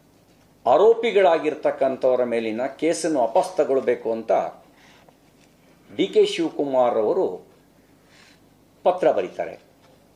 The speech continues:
ಅವರು ಉಪಮುಖ್ಯಮಂತ್ರಿಗಳು ಹೌದು, ಕೆ ಪಿ ಸಿ ಸಿ ಅಧ್ಯಕ್ಷರು ಹೌದು.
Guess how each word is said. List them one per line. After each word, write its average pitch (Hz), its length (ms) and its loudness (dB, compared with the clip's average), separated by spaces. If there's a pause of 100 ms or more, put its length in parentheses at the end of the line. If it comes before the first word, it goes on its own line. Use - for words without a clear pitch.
(520)
ಅವರು 127 160 0
ಉಪಮುಖ್ಯಮಂತ್ರಿಗಳು 151 960 -2
ಹೌದು, 156 300 0
ಕೆ - 180 -2
ಪಿ 143 140 -8
ಸಿ 127 180 -10
ಸಿ 147 200 -4
ಅಧ್ಯಕ್ಷರು 123 600 -4
ಹೌದು. 85 440 -10